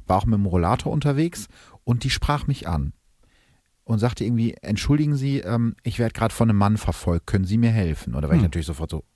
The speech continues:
Speaker 1: "Okay, was ist hier los?" Und ich hab gesagt, "Ja, wo ist denn der Mann?" "Ja, d-, äh, der ist auf der anderen Straßenseite." Und dann war der aber auch schon direkt weg, also man konnte dann nicht mehr viel von dem sehen.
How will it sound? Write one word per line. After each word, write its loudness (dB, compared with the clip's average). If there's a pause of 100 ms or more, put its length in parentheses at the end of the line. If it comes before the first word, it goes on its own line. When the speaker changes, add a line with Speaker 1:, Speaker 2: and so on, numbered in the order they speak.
(240)
Speaker 1:
"Okay, 0 (460)
was -4
ist -10
hier 0
los?" 0 (500)
Und 0 (320)
ich -14
hab -10
gesagt, -2
"Ja, 0
wo 0
ist -4
denn 4
der 4
Mann?" 2
"Ja, 2
d-, -8
äh, 0
der 0
ist -4
auf -6
der -4
anderen 2
Straßenseite." -2
Und -2
dann 0 (280)
war -2
der 2
aber 0
auch -2
schon 0 (300)
direkt -2
weg, 0
also -2
man 0
konnte -2
dann 2
nicht -4
mehr 2
viel -4
von -2
dem -2
sehen. -4